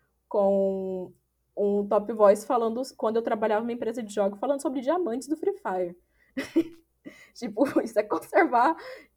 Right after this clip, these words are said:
é uma parceria, entendeu? A gente jogou no Free Fire. Porque ele vivia falando de Free Fire no Twitter e eu fui lá no LinkedIn, "Cara, você joga Free Fire? Vamos jogar Free Fire?" E a gente saiu de lá falando sobre marketing, entendeu?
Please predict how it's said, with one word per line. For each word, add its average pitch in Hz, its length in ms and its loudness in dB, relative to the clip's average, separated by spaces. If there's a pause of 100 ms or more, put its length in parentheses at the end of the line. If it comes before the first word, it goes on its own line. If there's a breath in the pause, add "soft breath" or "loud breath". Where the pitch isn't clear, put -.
é 294 80 4
uma 330 220 2
parceria, 381 520 6
entendeu? 226 480 4
A 214 80 8
gente 226 220 0
jogou 262 300 8
no 320 80 8
Free 330 220 4
Fire. 311 600 6 (540 soft breath)
Porque 285 560 8
ele 277 220 8
vivia 330 300 8
falando 320 400 4
de 254 100 -8
Free 285 200 -2
Fire 226 300 4
no 240 80 -4
Twitter 262 500 0
e - 40 4
eu 359 120 6
fui 370 180 0
lá 285 140 6
no 302 100 4
LinkedIn, 320 460 -2
"Cara, 359 320 2
você - 140 4
joga 320 260 2
Free 277 140 -10
Fire? 311 160 -2
Vamos 659 160 2
jogar 320 200 4
Free 226 140 -10
Fire?" 277 260 -2
E 359 80 0
a 440 80 2
gente 427 360 -2 (560)
saiu 311 440 4
de 311 120 0
lá 294 160 2
falando 330 300 0
sobre 330 260 0
marketing, 277 520 -4
entendeu? 196 440 -8